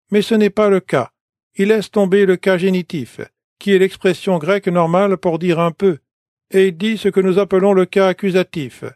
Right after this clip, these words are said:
et cela devient un objet direct non qualifié. « J'ai faim et soif de la justice », de toute la justice.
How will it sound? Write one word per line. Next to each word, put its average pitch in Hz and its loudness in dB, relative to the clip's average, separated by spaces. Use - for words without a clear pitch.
et 180 -2
cela 196 2
devient 185 0
un 185 2
objet 180 0
direct 170 -2
non 180 2
qualifié. « 175 -4
J'ai 170 0
faim 220 -2
et 165 0
soif 196 0
de 185 2
la 175 2
justice », 180 -6
de 202 2
toute 240 -4
la 196 2
justice. 185 -4